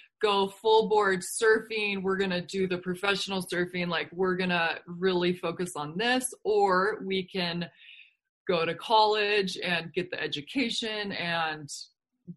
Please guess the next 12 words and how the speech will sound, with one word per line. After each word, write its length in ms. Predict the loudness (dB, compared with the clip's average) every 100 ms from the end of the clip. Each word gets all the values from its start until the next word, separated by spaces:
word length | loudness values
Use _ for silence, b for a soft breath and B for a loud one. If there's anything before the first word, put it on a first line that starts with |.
| _
do 200 | -10 -8 0
that. 480 | 4 6 6 2 0
But 300 | -2 -2 -4
you 120 | -6
know 120 | 0
what? 180 | 2 0
We, 280 | -2 -6 -8
we 140 | -6 -2
love 300 | 0 -2 -2
both. 340 | 0 2 2 -2 -8
We 220 | -4
h-, 80 | -2